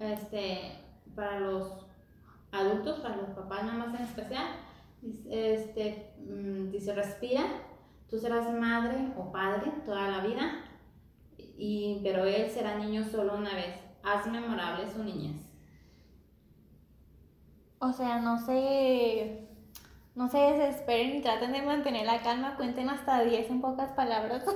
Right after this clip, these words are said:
Speaker 2: <laughs>
Speaker 1: Hasta cierto punto es muy normal que hagan travesuras, que vivan, y ahorita, como yo se los decía, o sea, a veces hay niños, porque yo era niña de esa, que quería hacer una cosa y me limitaba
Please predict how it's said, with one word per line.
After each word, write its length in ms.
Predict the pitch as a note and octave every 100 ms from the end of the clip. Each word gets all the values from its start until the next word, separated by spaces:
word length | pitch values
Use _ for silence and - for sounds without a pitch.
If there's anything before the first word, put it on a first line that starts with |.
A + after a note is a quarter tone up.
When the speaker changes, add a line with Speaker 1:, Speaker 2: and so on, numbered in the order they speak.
| -
Speaker 2:
<laughs> 220 | - -
Speaker 1:
Hasta 320 | A3+ D#4+ A#3+ B3
cierto 280 | A#3 B3+
punto 260 | C4 B3+ C4
es 200 | - A3
muy 260 | A#3 A#3+ C4
normal 540 | D4 D4+ D4 D4 D4+ -
que 60 |
hagan 280 | A3 G3 F#3+
travesuras, 720 | F3 E3 E3 A3 G#3+ G#3+ G#3+ -
que 160 | F3+
vivan, 340 | F#3 G3 A3 A3+ - - -
y 100 | F#3+
ahorita, 800 | F#3 F#3+ G3 G#3+ A3 A3 G3+ -
como 180 | G3+ G3
yo 160 | F#3 F3
se 120 | A3
los 140 | A3+
decía, 540 | G#3+ G3+ A3+ A3 G#3+ G#3+
o 40 |
sea, 380 | G3 F3+ F3+ - - - - -
a 140 | F#3
veces 460 | F3+ F3+ A3 A3 A3 - - - - - -
hay 180 | A3
niños, 440 | B3 B3 A#3 C4 E4
porque 260 | A#3 G#3+ G3
yo 80 | G3+
era 140 | G3+
niña 320 | G#3 G#3 G#3+ G#3+
de 200 | F#3+ G3+
esa, 220 | B3+ B3+
que 140 | G#3 G#3
quería 200 | F#3+ F3+
hacer 220 | - A#3
una 260 | B3 B3+ B3
cosa 420 | A#3+ D4 D4 -
y 80 | A3
me 140 | A3
limitaba 600 | G3 F#3+ E3+ E3+ D3+ -